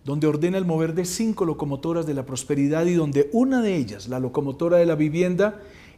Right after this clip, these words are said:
en cuantía de un millón de viviendas debe producirse,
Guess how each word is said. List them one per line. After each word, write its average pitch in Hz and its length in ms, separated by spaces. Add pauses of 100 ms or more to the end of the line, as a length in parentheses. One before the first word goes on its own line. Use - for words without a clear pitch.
en 151 180
cuantía 156 720
de 139 80
un 160 280
millón 156 480
de 208 80
viviendas 160 600
debe 160 220
producirse, 151 760